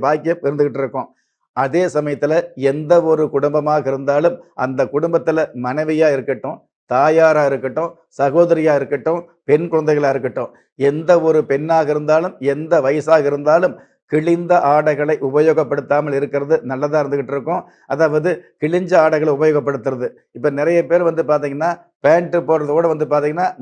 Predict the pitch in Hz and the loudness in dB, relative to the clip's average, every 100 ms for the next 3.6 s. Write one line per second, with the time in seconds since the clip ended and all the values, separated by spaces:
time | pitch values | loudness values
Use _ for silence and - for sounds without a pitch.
0 | 127 156 160 165 175 175 156 156 156 147 | -2 0 0 2 2 0 -6 -6 -6 -6
1 | 139 143 147 143 151 185 - _ 135 156 | -2 0 0 0 -2 -2 -6 _ 0 4
2 | 170 175 156 151 131 151 156 165 170 139 | 4 4 0 0 0 0 0 0 -2 -4
3 | 147 147 131 139 170 180 | -4 -2 -4 0 0 -2